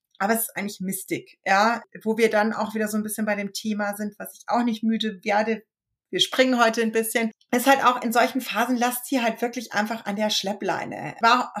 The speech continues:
heute auch auf, eben von derselben Kundin, war, hat ordentlich Hundebegegnungen geübt, äh, war da irgendwie auch unterwegs und ist auf einem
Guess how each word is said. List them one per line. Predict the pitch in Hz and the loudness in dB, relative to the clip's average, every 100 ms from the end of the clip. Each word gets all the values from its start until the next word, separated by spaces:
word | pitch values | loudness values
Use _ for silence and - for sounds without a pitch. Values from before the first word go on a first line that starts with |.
| - | 2
heute | 262 262 - | 2 4 2
auch | 226 277 - | 2 0 0
auf, | 214 - - | -2 -2 -8
eben | 233 226 | -4 -2
von | 226 | 0
derselben | 220 240 277 277 | 0 2 2 2
Kundin, | - 269 269 262 - - | 2 4 4 2 -2 -2
war, | 190 190 | -2 -2
hat | - 226 - | 0 2 4
ordentlich | 220 226 | 4 4
Hundebegegnungen | 262 262 233 254 240 269 269 262 | 2 2 0 -4 0 4 6 4
geübt, | 269 262 339 359 - | 4 10 10 8 2
äh, | 240 226 | 6 8
war | 226 226 | 8 6
da | 220 | 4
irgendwie | 226 - | 0 2
auch | 320 | 2
unterwegs | 330 294 254 254 254 | 4 2 6 6 4
und | - 233 - | -4 -4 -2
ist | 226 226 - | -4 -2 4
auf | 214 214 - | 4 4 0
einem | - 214 208 196 196 190 185 | 2 4 2 2 2 0 -2